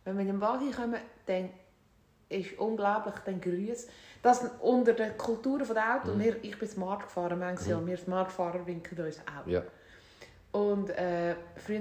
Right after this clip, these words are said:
Speaker 1: bin ich in der V-E-Szene gross gewesen und die winken sich auch.
Speaker 2: Ja.
Speaker 1: Aber jetzt da in dem Segment vom Grünen, Die Leute, die müssen arbeiten, die winken nicht mehr. Spürst du mich? Weisst, die haben das Auto nicht aus Freude.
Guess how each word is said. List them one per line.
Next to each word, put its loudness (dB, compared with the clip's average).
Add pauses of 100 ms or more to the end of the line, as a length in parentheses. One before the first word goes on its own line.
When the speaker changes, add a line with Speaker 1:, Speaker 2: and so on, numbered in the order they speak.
Speaker 1:
bin -2
ich 0
in -4
der -2
V-E-Szene 4
gross -2
gewesen -6
und -10
die 4
winken 2
sich -8
auch. -2 (240)
Speaker 2:
Ja. -6 (440)
Speaker 1:
Aber 4
jetzt -2
da 2
in -2
dem 2
Segment -2
vom -2
Grünen, 2 (1000)
Die 6
Leute, 2
die -4
müssen -6
arbeiten, -2
die -4
winken -6
nicht -8
mehr. -12 (840)
Spürst 0
du -4
mich? -2
Weisst, 0
die -4
haben -2
das -4
Auto 0
nicht 2
aus 0
Freude. -2